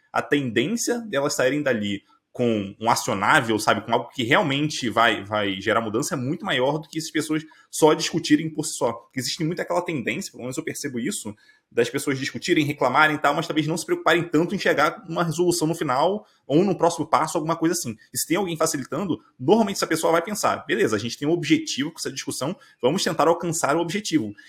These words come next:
Se por um acaso a gente não estiver alcançando, eu vou trazer isso à tona pra as pessoas saberem que a gente não tá chegando lá. E a gente vai ter que decidir como que a gente vai, é, fazer daqui pra frente. Se a gente vai continuar desse jeito mesmo, se a gente vai marcar outra reunião, se a gente vai, não sei.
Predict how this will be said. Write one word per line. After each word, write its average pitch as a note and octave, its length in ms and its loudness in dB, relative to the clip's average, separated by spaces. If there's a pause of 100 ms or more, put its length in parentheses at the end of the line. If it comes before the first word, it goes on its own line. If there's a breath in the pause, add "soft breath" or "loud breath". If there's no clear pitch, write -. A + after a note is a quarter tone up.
Se - 160 -6
por F3 120 2
um A#3 60 2
acaso G3+ 280 0
a E3 40 0
gente - 100 -6
não F#3 80 -6
estiver - 160 -4
alcançando, D3+ 680 -2
eu B2+ 100 4
vou B2 220 4
trazer E3 300 4
isso E3 120 0
à C#3+ 60 -2
tona F#3 340 0 (240 soft breath)
pra F3 480 6
as E3 80 0
pessoas F3+ 280 2
saberem E3+ 320 6
que G#3 80 -6
a E3+ 40 -2
gente F#3+ 200 -6
não F#3+ 80 -8
tá G#3 100 -4
chegando G#3 280 -4
lá. E3+ 340 -2
E C3+ 60 -2
a - 20 0
gente C3 100 -4
vai C#3+ 100 2
ter D3+ 100 0
que D3+ 80 -6
decidir D#3+ 340 -2
como F#3 260 0
que A3 80 0
a F#3+ 60 6
gente F#3+ 180 -6
vai, F3 600 -4 (300 soft breath)
é, C#3+ 180 4
fazer G3 240 6
daqui G#3+ 160 2
pra - 120 0
frente. G3 300 0
Se C#3+ 100 -4
a - 20 -2
gente C3 80 -4
vai C#3 120 4
continuar C3 480 -2 (200 loud breath)
desse D#3 220 4
jeito B2+ 240 0
mesmo, D#3 280 0
se D3 80 -4
a C3+ 40 0
gente C3+ 120 -4
vai C3+ 100 0
marcar B2+ 220 0
outra B2 200 0
reunião, C#3+ 420 -2
se C3 120 -2
a A#2 40 -2
gente C3 180 -8
vai, B2+ 140 -4
não G#3 100 -4
sei. C3+ 220 -2